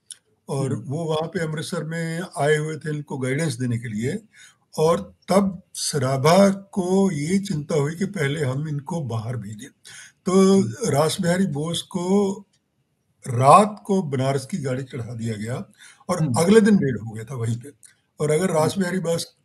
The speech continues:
Speaker 1: को ना निकाला गया होता, जो बाद में जापान गए और जापान में शादी
Speaker 2: जी,
Speaker 1: की,
Speaker 2: वहाँ पे
Speaker 1: जिनका फिर संबंध
Speaker 2: हम्म।
Speaker 1: जुड़ा इंडियन नेशनल आर्मी से, उसकी स्थापना की, और जिसकी command उन्होंने बाद में नेताजी सुभाष चंद्र बोस को सौंपी। एक,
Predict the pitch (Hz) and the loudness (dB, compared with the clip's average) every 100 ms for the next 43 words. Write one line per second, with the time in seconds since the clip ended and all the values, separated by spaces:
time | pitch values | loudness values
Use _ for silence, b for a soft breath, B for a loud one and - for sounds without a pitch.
0 | _ - 143 135 208 202 160 139 127 120 | _ -6 -2 4 4 4 2 0 0 -2
1 | 120 156 151 139 120 127 135 127 117 117 | -2 -4 -4 -4 -2 -2 -2 -4 -2 -2
2 | 135 139 131 135 131 117 117 135 127 120 | -2 -2 -4 -4 -4 -6 -8 -6 -4 -2
3 | 123 120 b b - 131 196 147 151 143 | -4 -8 b b -2 6 6 6 4 2
4 | 147 - - 127 - 139 135 143 120 131 | 0 -2 -6 -10 -12 -6 -2 -2 0 0
5 | 170 226 B B B 190 175 175 151 135 | 0 -2 B B B 0 2 2 2 0
6 | 165 160 - 147 139 143 156 160 147 131 | -2 -6 -2 2 4 4 -2 -2 -4 -6
7 | 196 131 - 139 - 143 131 147 - B | -6 -6 -2 -4 -2 -6 -4 -6 -8 B
8 | B - 135 135 - - 156 160 170 170 | B -2 0 0 -4 -8 -2 4 4 4
9 | 170 165 147 135 131 143 139 131 139 131 | -2 -2 0 0 0 -2 -2 -2 -2 -4
10 | 123 131 120 127 110 107 151 - 101 131 | -2 -2 -4 -4 -6 -2 -2 -2 -4 -4
11 | 120 147 147 - - - 165 170 | -6 -10 -14 -14 -20 -6 -6 -6